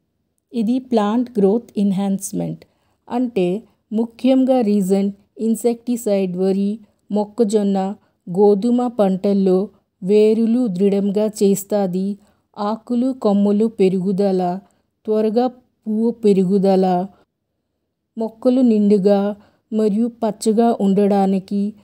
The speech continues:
అలాగే నాణ్యతమైన దిగుబడికి తోడ్పడుతుంది.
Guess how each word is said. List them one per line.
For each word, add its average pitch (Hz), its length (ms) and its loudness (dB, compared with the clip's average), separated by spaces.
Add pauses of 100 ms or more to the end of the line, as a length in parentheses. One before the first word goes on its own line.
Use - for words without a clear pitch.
(240)
అలాగే 208 460 -2
నాణ్యతమైన 214 880 -2
దిగుబడికి 196 720 0
తోడ్పడుతుంది. 180 1160 0